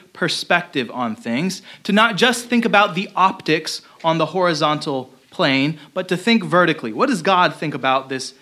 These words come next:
situation? And he wants the Philippians to think with this heavenly perspective about his own imprisonment.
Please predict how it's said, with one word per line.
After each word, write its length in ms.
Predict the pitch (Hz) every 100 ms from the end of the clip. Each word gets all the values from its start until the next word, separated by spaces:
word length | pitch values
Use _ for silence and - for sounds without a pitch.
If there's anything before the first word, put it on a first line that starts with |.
| _
situation? 840 | - 151 - 123 123 120 104 82 _ _ - -
And 100 | 202
he 60 | 220
wants 420 | 226 302 320 -
the 140 | 226
Philippians 600 | 226 202 180 175 170 175
to 120 | - 175
think 340 | - 254 233
with 200 | 190 185
this 240 | 185 - - -
heavenly 440 | - 214 220 208 202
perspective 720 | - 180 - 240 233 156 151
about 420 | 175 156 185 196 - -
his 180 | 180
own 220 | 160 156 156
imprisonment. 920 | 139 123 - - 139 113 92 -